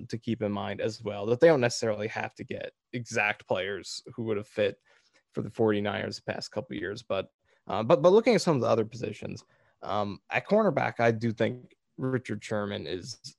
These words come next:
an option I would like to see them go to, because most of the top tier corners are gone by now. Shaq Griffin, William Jackson,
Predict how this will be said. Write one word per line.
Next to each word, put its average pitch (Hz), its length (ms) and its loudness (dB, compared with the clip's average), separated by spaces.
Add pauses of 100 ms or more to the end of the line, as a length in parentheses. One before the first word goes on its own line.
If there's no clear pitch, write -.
(120)
an 117 140 -4
option 101 360 -6
I 101 180 -4
would 104 160 -8
like 107 160 0
to - 80 -16
see 107 200 -2
them 104 180 -4
go 107 200 0
to, - 180 -6
because 127 300 -4
most 147 240 4
of 127 80 -2
the 120 100 -4
top 107 320 -6
tier 113 180 -4
corners 117 420 2
are 104 100 -8
gone 107 340 0
by 104 120 -2
now. 104 280 -2
Shaq 104 340 -6
Griffin, 104 400 -4
William 104 280 -2
Jackson, 107 640 -6